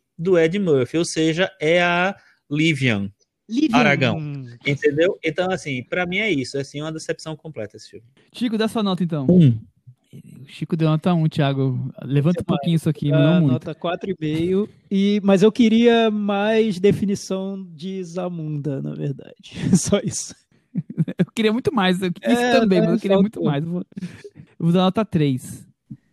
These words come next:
Speaker 2: Eu vou dar nota quatro.
Speaker 4: Com essas notas, Um Príncipe em Nova York dois ficou com trinta e um no Metavaranda e caiu, Zamunda caiu junto, o Império
Speaker 2: Caiu, o Império caiu.
Speaker 4: Não.
Speaker 2: Parece até que o,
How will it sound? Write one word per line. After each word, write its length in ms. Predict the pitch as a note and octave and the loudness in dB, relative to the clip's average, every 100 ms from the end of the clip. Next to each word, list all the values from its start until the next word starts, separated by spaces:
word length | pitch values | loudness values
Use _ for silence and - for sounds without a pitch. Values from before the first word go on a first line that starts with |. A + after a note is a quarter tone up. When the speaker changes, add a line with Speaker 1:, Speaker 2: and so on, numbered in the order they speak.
| - | -6
Speaker 2:
Eu 140 | G3 | -2
vou 120 | F#3+ | 0
dar 220 | G3+ G3+ G#3 | 0 2 2
nota 220 | G#3 A3+ | 2 2
quatro. 440 | - D3 - - - - _ | -2 -12 -14 -20 -20 -20 _
Speaker 4:
Com 160 | - D4+ | -12 -6
essas 280 | C4 A3 F#3 | -4 -2 -2
notas, 400 | E3+ F3+ F#3 F#3 | 0 -2 -2 0
Um 160 | G#3+ | 0
Príncipe 720 | F#3+ - F#3 G#3+ A3 G#3 F3 | 0 0 0 2 -2 -2 -2
em 20 | E3+ | 0
Nova 320 | D#3+ D#3+ C#3+ | 0 2 0
York 360 | C#3 C#3+ C#3+ | 0 -2 -4
dois 360 | B2+ C#3 C#3 D3+ | -4 0 2 0
ficou 160 | - D#3+ | -2 -6
com 200 | E3+ D#3+ - | -2 -4 -4
trinta 420 | - F#3+ C4+ - | -4 -2 -2 0
e 100 | F3 | 2
um 120 | D#3+ E3 | 4 4
no 80 | |
Metavaranda 840 | D3+ D3 C#3 B2+ B2 C3+ C#3+ C#3+ C3+ | 2 0 0 0 0 0 0 0 -2
e 160 | C#3 C#3+ | -4 -8
caiu, 1080 | - D#3 C#3+ C3 C3+ D3 D3 D3 C#3+ C3+ C3+ | -6 -2 0 0 0 2 2 2 0 0 -2
Zamunda 520 | C3 C#3+ C#3+ C#3 D3+ D3 | 0 0 0 -2 -2 -4
caiu 340 | D3 C#3 C#3+ | -2 0 0
junto, 540 | C3 B2 C#3 D3 C#3 D3 | 0 -2 -2 -4 -4 -4
o 40 | |
Império 640 | D#3 - D#3 F3 F3+ E3+ D3+ _ _ | -2 -2 -2 0 0 0 -4 _ _
Speaker 2:
Caiu, 320 | B3 G3 D3+ B2 | 0 0 0 -4
o 80 | |
Império 280 | F#3+ A3+ A#3 | -2 2 0
caiu. 320 | C4 A#3 E3+ D3 - - - | 0 -2 -4 -10 -20 -20 -10
Speaker 4:
Não. 220 | D3+ D#3 | 0 4
Speaker 2:
Parece 240 | F3+ - | 4 2
até 440 | A#3 - A#3+ C4 C#4+ | -4 -2 0 0 -2
que 420 | - C#4 B3 A3 | 0 0 2 0
o, 420 | G#3+ G3+ F#3 F3 | -2 -2 -4 -6